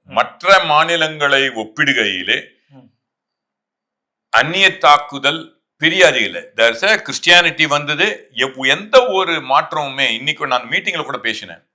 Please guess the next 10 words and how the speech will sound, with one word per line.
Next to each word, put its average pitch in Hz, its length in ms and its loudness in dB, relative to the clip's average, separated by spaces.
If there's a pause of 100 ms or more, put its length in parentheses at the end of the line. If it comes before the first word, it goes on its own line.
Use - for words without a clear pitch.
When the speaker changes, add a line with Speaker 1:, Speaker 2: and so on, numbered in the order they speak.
(140)
Speaker 1:
ம். 135 100 -20 (540)
Speaker 2:
ஒரு 117 460 -2
கொடியின் 214 540 -2
கீழே 151 340 0
தான் 147 520 -2 (640)
ஒரு 113 240 -4
மதமோ 123 760 0 (140)
ஒரு 104 180 -10 (100)
சம்பிரதாயமோ 104 680 0
வளர்கிறது, 85 540 -10